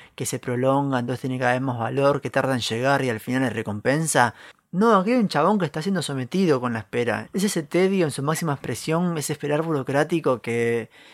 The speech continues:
que lo vivimos todos, que en el caso de Sama es su traslado, pero que nos pasa a todos cuando quisimos, eh, res-, resolver un trámite, recibir un pago, una llamada, hacer la cola del banco. Ay, me estoy poniendo muy triste. Uy, intentar dar un servicio de baja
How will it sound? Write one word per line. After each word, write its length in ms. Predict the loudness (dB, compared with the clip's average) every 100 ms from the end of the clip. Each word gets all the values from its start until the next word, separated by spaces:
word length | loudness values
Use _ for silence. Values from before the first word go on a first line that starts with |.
| -8
que 80 | 2
lo 80 | 4
vivimos 360 | 4 4 2
todos, 360 | 6 6 6 2
que 120 | -2
en 80 | -2
el 80 | 0
caso 240 | 0 2
de 80 | 2
Sama 240 | 2 2
es 80 | 0
su 80 | 0
traslado, 560 | 0 4 6 6 4 0
pero 260 | 0 0
que 100 | -2
nos 100 | -6
pasa 240 | -4 -4 2
a 40 |
todos 200 | 4 4
cuando 260 | 2 -2 -2
quisimos, 540 | -4 -2 0 0 -2 _ -6
eh, 200 | -4 -2
res-, 220 | -4 -6
resolver 340 | -4 -2 -2
un 120 | -2 4
trámite, 720 | 6 6 4 0 4 4 2 -10 -20 -12
recibir 420 | -4 -4 -4 -4 -4
un 160 | -2
pago, 480 | 6 8 8 6 2
una 160 | -2 -4
llamada, 840 | -4 0 4 6 4 2 0 -2
hacer 200 | -4 -2
la 120 | 0
cola 160 | 2 2
del 140 | 4
banco. 640 | 4 6 4 0 -6 -4 -4
Ay, 100 | -4
me 60 |
estoy 160 | -6 -6
poniendo 180 | -4 -6
muy 80 |
triste. 400 | -6 -8 -8 -12 -12 -20 -16 -4
Uy, 280 | 0 0
intentar 260 | 0 2 2
dar 100 | 2
un 60 | 0
servicio 340 | -2 -2 0
de 60 | 6
baja 500 | 6 6 0 0